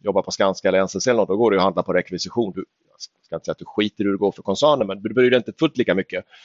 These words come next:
Så de fortsätter att köpa sina arbetskläder och sina verktyg, eh, medan små, små, eh, företagen tvärnittar snabbast. Och sen dessutom är vi,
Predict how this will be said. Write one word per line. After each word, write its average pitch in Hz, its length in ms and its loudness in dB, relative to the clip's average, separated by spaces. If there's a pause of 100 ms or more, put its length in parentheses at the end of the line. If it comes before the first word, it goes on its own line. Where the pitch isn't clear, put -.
(460)
Så - 120 -6
de 120 80 4
fortsätter 139 320 2
att 156 60 4
köpa 120 240 2
sina 107 140 4
arbetskläder 92 460 2
och 90 80 0
sina 92 160 0
verktyg, 92 480 0
eh, - 540 -8
medan 98 160 0
små, 101 260 -2 (300)
små, 113 440 -2
eh, 53 320 -4
företagen 101 520 -2 (460)
tvärnittar 95 340 -2
snabbast. 92 440 -4
Och 98 60 -8
sen 123 140 0
dessutom 123 460 2
är 120 120 4
vi, 113 260 2